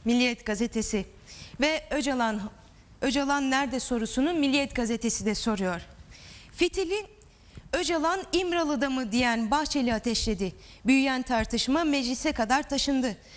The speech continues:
Avukatların on bir aydır göremediği Öcalan'ın durumu merak konusu diyor. M H P lideri Bahçeli'nin sorusuyla başlayan polemik, Aydınlık Gazetesi'nin "Öcalan nerede? Cumartesiyi bekleyin." anonslarıyla büyüdü. Avukatları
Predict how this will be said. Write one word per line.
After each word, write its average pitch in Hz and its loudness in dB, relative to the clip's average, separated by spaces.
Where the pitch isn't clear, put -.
Avukatların 269 0
on 330 0
bir 311 2
aydır 269 0
göremediği 214 0
Öcalan'ın 254 0
durumu 240 2
merak 285 2
konusu 247 0
diyor. 190 -2
M 330 4
H 349 0
P 359 0
lideri 320 0
Bahçeli'nin 311 2
sorusuyla 277 0
başlayan 214 0
polemik, 208 0
Aydınlık 247 2
Gazetesi'nin 320 0
"Öcalan 311 0
nerede? 240 0
Cumartesiyi 254 2
bekleyin." 220 0
anonslarıyla 226 0
büyüdü. 202 0
Avukatları 247 0